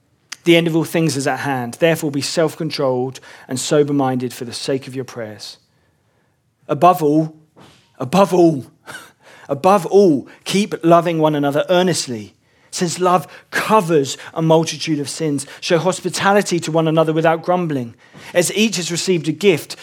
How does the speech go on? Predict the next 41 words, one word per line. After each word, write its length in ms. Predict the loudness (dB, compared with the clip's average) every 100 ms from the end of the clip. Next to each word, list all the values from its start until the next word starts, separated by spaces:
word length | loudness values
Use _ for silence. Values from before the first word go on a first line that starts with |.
| -6
use 320 | 0 2 4
it 100 | 0
to 80 | 0
serve 340 | 2 6 6
one 140 | 2 -4
another 400 | -4 -8 -12 -20 -20 -6
as 160 | -4 -4
good 320 | -2 0 0
stewards 480 | -4 4 4 4 0
of 100 | 2
God's 260 | 2 2
very 260 | 0 0 0
grace. 500 | -2 -4 -4 -10 -16 _ _ _ 0
Whoever 220 | 2 2
speaks 560 | -2 2 2 0 -10 -16 -18 -8
as 160 | -2
one 200 | 2 2
who 100 | 2
speaks 320 | -2 -2 -4 -2
the 80 |
oracles 440 | 0 0 0 -6 -8
of 100 | -6
God. 400 | -4 -4 -8 -16 _ _ _ _ 2
Whoever 200 | 2 2
serves 540 | 0 4 4 4 0
as 140 | -6 0
one 180 | 0
who 140 | 0 -4
serves 680 | -6 0 2 4 2 0 -8 -8
by 100 | -4
the 100 | -4
strength 600 | -4 -2 -2 -2 -6 -16 -20 -8
that 220 | -6 -4
God 380 | -2 -4 -4 -10 -20
supplies." 680 | -20 -20 -16 -16 -16 -18 -20 _ _ _ _ _ _ _ -20 -20 -18
The 80 |
family 420 | -12 -6 -2 -2 -4
of 120 | -6
God, 220 | -14 -16 -20 -20 _ _ _ _ _ _ -14
the 60 |
church 680 | -10 -8 -8 -10 -14 -20 -20